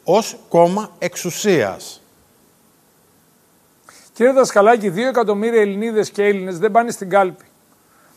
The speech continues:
Speaker 2: Στατιστικά μιλώντας, η μισή από αυτούς είναι προοδευτικοί πολίτες. Πολιτικά μιλώντας, είναι τα δύο τρίτα. Αν, για να το πω διαφορετικά, το μεγαλύτερο προοδευτικό κόμμα στη χώρα δεν πάει στην κάλπη.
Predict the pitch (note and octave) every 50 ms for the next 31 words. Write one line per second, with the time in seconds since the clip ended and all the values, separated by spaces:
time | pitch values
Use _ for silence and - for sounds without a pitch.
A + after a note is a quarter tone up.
0 | _ _ _ _ _ - - G#3 G#3+ G3 A3 G3+ - - A#3+ B3+ C4 C4 A#3+ A#3+
1 | A#3+ B3 B3 A#3+ - - G#3+ A3 G#3+ - - A#3 A#3 G3 A3+ G#3+ - - A3+ A3
2 | - - A#3 A3 F#3 G#3 G#3 G3 G3 - - - - A3 F3+ F#3 G3 F#3 F#3 F#3
3 | F#3 F3+ E3 C3+ - - _ _ _ _ _ _ _ _ - G#3 G#3+ G3+ G#3+ F3+
4 | G3 - A#3+ B3+ B3+ B3+ A#3 A#3+ B3+ B3+ B3+ A#3 - - B3 B3 A#3 G3 A3+ G3
5 | G3 A#3 A3+ F#3+ F3 G3 G3+ F#3 C#3+ - - _ _ _ _ _ _ _ _ _
6 | _ _ _ _ _ _ _ - A#3 G3+ A3+ B3+ A#3+ A3 - _ _ _ _ _
7 | _ _ _ _ _ _ _ _ _ _ - G#3+ G3+ G3+ G3 F#3 G#3 E3+ A#3 B3
8 | B3 A#3+ A#3 - G#3+ G#3+ F3 F#3 F#3+ A3+ G3+ G#3+ G#3 G#3+ F#3 G3+ G3+ A3+ A#3+ B3
9 | A#3+ A3+ G3 G3+ G#3 G3+ F#3 G3 - - - - G#3+ G3+ - A3 A3 G#3+ F3+ -
10 | F#3+ E3 - G#3 A3 A3 G#3+ A3 G#3 G3 A3 G3+ - G3 F#3+ F#3 F#3+ F3+ F3 D#3+
11 | -